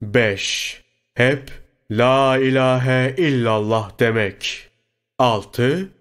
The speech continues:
bir mürşid-i kamilin elinden tutup tevbe etmek. Yedi, mürşid-i kamile tam teslimiyet.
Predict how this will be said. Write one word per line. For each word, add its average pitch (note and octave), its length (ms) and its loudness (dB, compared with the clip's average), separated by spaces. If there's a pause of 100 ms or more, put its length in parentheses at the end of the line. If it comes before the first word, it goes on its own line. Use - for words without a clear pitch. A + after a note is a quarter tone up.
(220)
bir A#2+ 340 2
mürşid-i C3+ 800 0
kamilin A#2+ 680 0
elinden A2 600 0
tutup E3 480 -6
tevbe C3 360 2
etmek. G#2 840 -2 (380)
Yedi, A2+ 680 0 (280)
mürşid-i C3 840 0
kamile A#2+ 720 0
tam C#3+ 300 -2
teslimiyet. A2+ 1160 -2